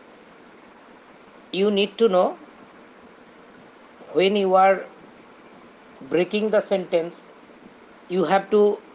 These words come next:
rearrange them. The sentence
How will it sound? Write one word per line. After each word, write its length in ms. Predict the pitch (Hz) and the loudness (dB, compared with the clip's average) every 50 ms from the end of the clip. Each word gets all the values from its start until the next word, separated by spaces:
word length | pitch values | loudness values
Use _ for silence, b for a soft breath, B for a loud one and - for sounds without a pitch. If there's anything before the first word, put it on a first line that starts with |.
| - - | -8 -8
rearrange 760 | 180 151 156 185 208 214 - 165 180 175 190 185 175 - - | -6 -4 -2 -2 -2 0 2 2 2 2 2 0 -4 -8 -4
them. 280 | - 131 120 101 95 - - - - - - - - - - - - - - - - - - - - 117 | -2 -2 -2 -2 -4 -12 -18 -20 -20 -20 -20 -20 -20 -20 -20 -20 -20 -20 -20 -20 -20 -20 -20 -20 -20 -4
The 120 | 123 170 175 | -2 -2 -2
sentence 680 | 170 - 196 180 185 170 - 202 208 214 208 - - | 2 0 0 0 0 0 0 0 0 0 -4 -10 -14